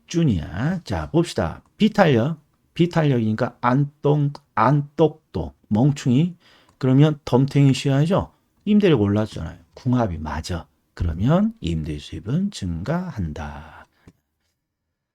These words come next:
자, 수요가 증가할 때 가격은 상승하는 거죠. 근데 가격이 더 많이 상승하냐,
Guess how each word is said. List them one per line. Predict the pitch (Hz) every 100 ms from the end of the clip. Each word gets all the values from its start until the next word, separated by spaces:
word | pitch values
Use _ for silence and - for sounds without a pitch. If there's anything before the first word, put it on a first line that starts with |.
| _ _ _ _ _
자, | 175 151 120
수요가 | - - 277 262 233
증가할 | 220 214 202 185
때 | 147
가격은 | - 143 220 165
상승하는 | - 110 160 220 202 208
거죠. | 202 160 160 131 95
근데 | 175 175
가격이 | 147 160 185 208 208 - -
더 | 196 277 302 311 302 294 277 269
많이 | 226 190 190
상승하냐, | 170 175 170 156 156 151 156